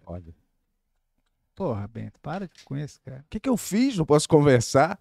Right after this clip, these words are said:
Speaker 2: Porra.
Speaker 1: <laughs> Caralho.
Speaker 2: A gente combina as coisas antes, você fica no ar falando tudo o contrário, cara.
Speaker 1: É, desculpa, cara,
Speaker 2: É.
Speaker 1: mas às vezes é, eu não consigo me segurar. Foi mal.
Speaker 2: Então faz aí, cara. Fala
Speaker 1: Faz
Speaker 2: aí.
Speaker 1: o quê?
Speaker 2: Fala as coisas aí que você tem pra falar.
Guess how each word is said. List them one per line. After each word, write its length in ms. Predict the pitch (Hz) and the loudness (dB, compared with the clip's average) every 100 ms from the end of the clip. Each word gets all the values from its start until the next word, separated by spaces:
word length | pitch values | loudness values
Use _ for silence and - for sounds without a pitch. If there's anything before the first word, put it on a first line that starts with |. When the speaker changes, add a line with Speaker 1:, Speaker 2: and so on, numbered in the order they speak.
| _ | _
Speaker 2:
Porra. 300 | 190 190 - | -2 0 0
Speaker 1:
<laughs> 0 | |
Caralho. 600 | 180 151 156 139 170 165 | 0 0 2 2 0 -2
Speaker 2:
A 20 | |
gente 80 | 95 | -6
combina 420 | - 180 135 185 202 | -4 -2 0 0 0
as 80 | |
coisas 220 | - 185 180 | 0 2 2
antes, 180 | 190 - | 0 -2
você 80 | |
fica 260 | 175 - 175 _ 160 | -8 -6 -8 _ -12
no 200 | 151 165 | -2 0
ar 160 | 165 175 | 0 -2
falando 200 | 170 165 | -4 -4
tudo 160 | 180 | -4
o 40 | 185 | -4
contrário, 580 | 185 151 147 143 165 147 | -6 -6 -6 -6 -6 -10
cara. 140 | - 107 | -6 -2
Speaker 1:
É, 280 | 120 104 104 | 0 -2 -4
desculpa, 560 | - - 127 143 127 | -8 -8 -4 -4 -4
cara, 260 | - 82 71 | -4 -6 -2
Speaker 2:
É. 40 | |
Speaker 1:
mas 160 | - 98 | -4 -2
às 120 | 82 | -2
vezes 380 | 87 95 101 101 | 0 -2 -2 -2
é, 380 | 113 104 87 95 _ _ _ _ _ _ _ _ _ _ - | 0 2 0 -4 _ _ _ _ _ _ _ _ _ _ -10
eu 80 | 87 | -6
não 60 | |
consigo 280 | 85 87 80 | -4 -4 -4
me 100 | 82 | -4
segurar. 580 | 80 87 92 92 82 76 _ _ _ _ _ _ _ _ _ _ | -4 -4 -2 -2 -4 -8 _ _ _ _ _ _ _ _ _ _
Foi 120 | - | -2
mal. 320 | 110 104 127 - - _ _ _ | 2 2 2 0 -14 _ _ _
Speaker 2:
Então 140 | - 135 | -12 -8
faz 340 | 160 180 220 | -4 -4 -4
aí, 180 | 220 233 | -6 -8
cara. 220 | - 127 | -8 -10
Fala 200 | 113 151 | -6 2
Speaker 1:
Faz 120 | 131 160 | 4 4
Speaker 2:
aí. 60 | |
Speaker 1:
o 40 | 151 | 2
quê? 280 | 151 175 170 _ _ _ _ _ | 2 2 0 _ _ _ _ _
Speaker 2:
Fala 280 | - 160 190 | -8 -6 -6
as 120 | 165 | -10
coisas 300 | - 190 180 | -10 -8 -6
aí 80 | 170 | -8
que 80 | - | -10
você 60 | |
tem 100 | 160 | -12
pra 120 | 135 - | -10 -10
falar. 280 | 143 156 | -8 -8